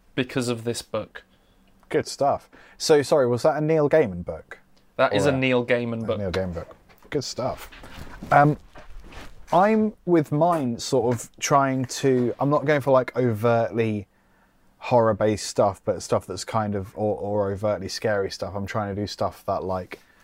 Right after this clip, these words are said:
Speaker 2: um, some of it's kind of just basically got zombies in it,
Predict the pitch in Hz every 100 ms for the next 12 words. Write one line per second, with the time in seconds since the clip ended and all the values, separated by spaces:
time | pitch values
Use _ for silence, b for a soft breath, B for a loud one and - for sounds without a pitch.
0 | b b b b b - 98 92 92 92
1 | 90 92 _ _ _ _ _ _ _ _
2 | _ - - 123 113 101 107 - - -
3 | - - _ _ _ _ _ _ _ _
4 | _ - 156 117 113 - _ - 147 135
5 | 151 180 175 165 190 135 113 107 90